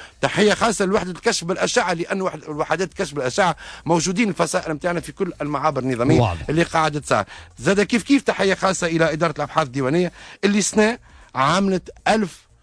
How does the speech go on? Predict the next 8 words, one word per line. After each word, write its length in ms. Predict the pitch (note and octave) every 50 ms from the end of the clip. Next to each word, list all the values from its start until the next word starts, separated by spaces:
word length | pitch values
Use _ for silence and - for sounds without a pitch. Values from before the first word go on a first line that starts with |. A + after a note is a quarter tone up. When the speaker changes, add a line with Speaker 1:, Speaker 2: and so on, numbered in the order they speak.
| _ _ _ - - - -
Speaker 1:
وثلاثمية 580 | - - - G3 F3 - F#3 G3 G3+ G#3 F3+
وواحد 360 | C#3+ C#3+ F#3 A3+ - F3 D#3+
وأربعين 400 | F#3+ F#3 F3+ E3 E3+ F3+ D#3+ C#3+
مليون 360 | C#3+ D#3+ F3 F3 A3+ A3+ G3+ E3
دينار 360 | E3+ F3+ E3+ F3 G3 G#3+ - - - - - - -
من 140 | - D#3 F3
الحجوزات 680 | F#3+ - - - - E3 D#3 C3+ C3 A#2+ D#3 F3 F#3 - _ - - - - - _
ومساهمتها 1600 | A#2 C3+ F#3+ G#3+ G#3+ A3 G#3+ - - F3 E3+ D#3+ - - D3+ D3 D3 D3+ D#3+ F3+ F#3 - A3+ A3+ G3 G#3+ C#4+ - - C#3 C3+ B2+